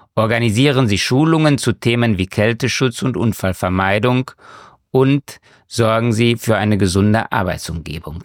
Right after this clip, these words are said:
Denken Sie an Licht, an Wärme und an Hygienemaßnahmen.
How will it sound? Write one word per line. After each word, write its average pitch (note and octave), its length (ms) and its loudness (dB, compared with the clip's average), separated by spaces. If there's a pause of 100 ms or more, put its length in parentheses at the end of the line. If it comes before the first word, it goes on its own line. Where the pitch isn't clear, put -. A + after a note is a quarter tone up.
(140)
Denken G#2+ 260 -2
Sie F#2 160 2
an F#2 140 -2
Licht, - 560 -4 (320)
an F2+ 240 -2
Wärme G#2+ 560 0 (280)
und - 280 -4
an G#2 160 0
Hygienemaßnahmen. - 1120 -6